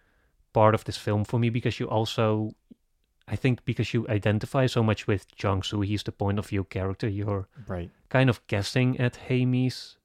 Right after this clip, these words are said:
Speaker 1: psy-, inner psychology and
Speaker 2: Yeah.
Speaker 1: what's really going on inside of her. And so you're, you basically only have Ben's testimony at some point after she's disappeared. I think he tells Ben that,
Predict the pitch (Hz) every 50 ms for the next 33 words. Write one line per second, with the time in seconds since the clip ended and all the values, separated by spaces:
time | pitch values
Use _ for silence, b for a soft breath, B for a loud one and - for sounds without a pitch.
0 | _ - - - 143 - - 120 120 123 123 117 - - 131 117 - 123 117 120
1 | 120 117 - - 120 120 117 101 95 101 101 - - _ - 107 101 104 104 107
2 | 101 - 113 104 104 101 101 98 98 95 92 87 - - 107 101 104 107 107 -
3 | 120 117 117 113 104 95 - - - 123 113 110 113 107 - b b b b b
4 | b b b b b b - 123 - - 120 117 - - - 120 120 117 110 107
5 | 107 110 104 92 107 104 - - 104 104 101 101 101 101 101 101 98 95 - -
6 | - - _ _ _ _ _ _ _ _ - 117 101 - - - 139 127 127 131
7 | 135 135 139 135 139 - 143 127 _ _ _ _ - - - - 127 123 113 -
8 | 123 120 117 - 113 104 107 - - 117 - - - 123 117 - - 123 - -
9 | 117 - 117 117 117 117 120 117 107 101 - _ - 117 110 107 92 104 110 110
10 | 110 107 104 - _ _ _ _ _ _ - - 110 104 104 98 95 - _ -
11 | 101 101 101 101 101 98 95 101 101 101 -